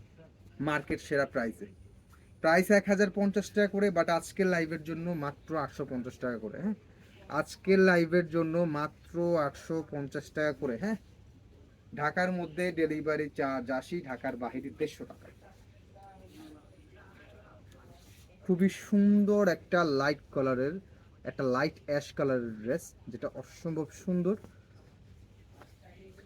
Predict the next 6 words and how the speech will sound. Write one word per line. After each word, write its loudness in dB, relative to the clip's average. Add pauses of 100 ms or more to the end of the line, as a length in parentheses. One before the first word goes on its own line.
(960)
জামা, -2 (120)
ওড়না, -4 (100)
সালোয়ার -8
একসঙ্গে -10
দেখে -6
নেবেন। -4